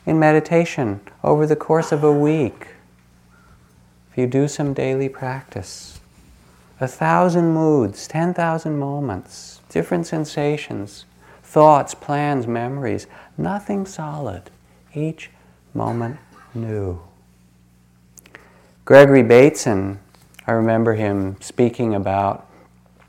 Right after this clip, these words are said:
how there was no such thing as a person or a tree.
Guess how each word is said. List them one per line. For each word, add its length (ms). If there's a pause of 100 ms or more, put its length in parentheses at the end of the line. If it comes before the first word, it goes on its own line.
(340)
how 180
there 140
was 160
no 220
such 300
thing 280
as 140
a 60
person 500
or 160
a 80
tree. 580